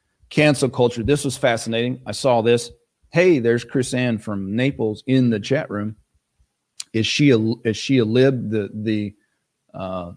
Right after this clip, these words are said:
the au-, the author, the author's a liberal. I don't know if that person on the screen, I don't even know who that was, was on the picture.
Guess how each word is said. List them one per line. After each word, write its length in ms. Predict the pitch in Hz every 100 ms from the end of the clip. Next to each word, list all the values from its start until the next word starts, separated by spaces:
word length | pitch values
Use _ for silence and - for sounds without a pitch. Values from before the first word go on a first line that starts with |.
| _ _ _ _ _ _ _ _ _ _
the 180 | - 104
au-, 260 | 110 123 -
the 120 | 110
author, 540 | 117 139 - 151 147 _ _ _ _ _ _ _ _ _ _
the 100 | 90
author's 400 | 98 127 113 87
a 40 |
liberal. 420 | 82 85 - - - _ _ _ _ _ _ _ _ _ _ _
I 60 | 107
don't 120 | 104
know 140 | 98 90
if 100 | 98
that 220 | 98 -
person 360 | 98 95 87 87
on 180 | 95
the 80 | 92
screen, 320 | - - 95 -
I 60 |
don't 100 | 123
even 140 | 127 110
know 80 | 107
who 140 | 107
that 180 | 107 90
was, 260 | 110 101
was 140 | 87 80
on 140 | 90
the 60 | 90
picture. 400 | - 107 - -